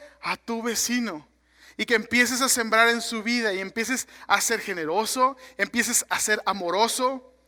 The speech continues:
y empieces a ministrar luz y ánimo a las personas que te rodean. Yo quisiera que pensemos todos aquí. Hoy,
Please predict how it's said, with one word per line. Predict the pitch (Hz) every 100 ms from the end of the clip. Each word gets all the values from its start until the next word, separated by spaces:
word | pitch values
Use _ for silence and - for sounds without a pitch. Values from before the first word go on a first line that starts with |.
| _
y | 165
empieces | 156 208 226
a | 220
ministrar | 190 170 156 - 196 180
luz | 185 202 226 240 - _ -
y | 185
ánimo | 202 214 220
a | 185
las | 175
personas | - 175 - 190 196 190 - - _
que | 175
te | -
rodean. | 156 147 170 147 143 _ _ _ _ _ _ _ _ _ _
Yo | - 302
quisiera | 320 277 269
que | 262 262
pensemos | 220 196 233 240 240 202 - -
todos | 220 214 202 185
aquí. | - 165 - _ _ _ _ _
Hoy, | - 240 294